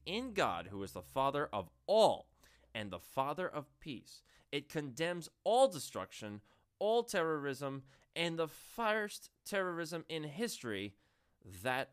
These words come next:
of Cain. Okay, now, here's what's interesting about all of this. It sounds nice. However, Allah of Islam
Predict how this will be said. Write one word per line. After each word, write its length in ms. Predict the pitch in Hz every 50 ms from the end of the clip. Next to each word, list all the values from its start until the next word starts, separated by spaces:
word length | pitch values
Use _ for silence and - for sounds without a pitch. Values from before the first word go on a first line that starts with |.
| _ - -
of 280 | 117 117 101 - -
Cain. 420 | - - - 214 220 190 127 95 - - _ _ _ _ _ _ _ _ _ _ _ _ _ _ _ _ _ _ _ _ _ -
Okay, 600 | 98 104 95 - - - 185 208 156 101 - - - _ _ _ _ _ _ _ _ _ _ _ _ _ _ _ -
now, 480 | 104 113 131 156 170 156 117 95 - - - _ _ _ _ _ _ _ _ _ _ _ _ _ _ _ _ _ _
here's 260 | - 170 190 180 170
what's 200 | 185 170 - - -
interesting 680 | 175 190 196 - - 175 147 117 110 - - 110 104 -
about 300 | 98 90 98 92 87 -
all 200 | - 92 92 90
of 120 | 85 87
this. 280 | - - - - - - _
It 80 | -
sounds 540 | - - - - 160 156 165 165 165 143 143
nice. 520 | 175 202 196 147 - - - - - - - _ _ _ _ _ _ _ _ _ _ _ _ _ _ _ _ _ _ _ _ _ _ _ _ _ _ _
However, 560 | - - 123 135 151 165 160 113 87 - _ _ _ _ _ _ _ _ _ _ _ _ _ _ _ _ _ _ _ _ _ _ _ _ _ _ _ _ _ _ _ -
Allah 480 | 127 147 185 220 196 123 82 80 113 131 - _ _ _ _ _ _ _ _ _ _ _ -
of 140 | 104 104 -
Islam 600 | - 180 208 196 143 107 90 78 67 80 104 131